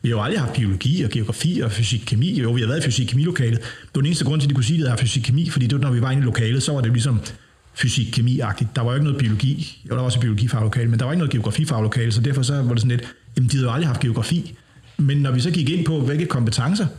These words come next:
har I så inden for geografi?" Jamen, så vidste de jo alle de ting, som de skulle vide, og de klarede sig virkelig godt i fysik-kemi. Altså, det var virkelig med, med et højt snit, de havde, begge de klasser, som havde været med i den her tværfaglige dimension, fordi de kunne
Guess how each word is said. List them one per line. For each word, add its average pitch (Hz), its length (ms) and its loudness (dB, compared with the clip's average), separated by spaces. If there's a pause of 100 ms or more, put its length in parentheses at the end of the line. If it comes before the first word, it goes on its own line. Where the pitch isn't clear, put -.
(360)
har 160 200 -2
I 131 120 0
så 127 200 0 (100)
inden 127 140 2
for - 80 0
geografi?" 107 500 0
Jamen, 110 260 2
så 160 140 -2
vidste - 300 -4
de 123 60 0
jo 104 140 0
alle 180 340 -2
de 165 60 0
ting, 160 300 -2
som 131 120 2
de 110 100 2
skulle 110 240 0
vide, 131 240 0
og - 120 -4
de 143 60 2
klarede 131 300 0
sig 165 100 -4 (720)
virkelig 196 320 0
godt 110 300 -2 (100)
i 165 80 0
fysik-kemi. 127 640 0
Altså, 107 200 -2
det 131 140 0
var 135 60 2
virkelig 160 320 0
med, 117 260 0
med 110 280 0 (320)
et 139 100 -2
højt 151 260 -2
snit, 147 280 -2
de 120 80 0
havde, 139 360 0
begge 160 200 -2
de 135 80 0
klasser, 127 320 -2
som 110 240 0
havde 110 240 2 (600)
været 123 160 2
med 131 160 2
i 190 120 0
den 131 140 2
her 139 80 0
tværfaglige 123 500 0
dimension, 123 320 2
fordi 156 200 0
de 208 120 -2
kunne 165 180 -2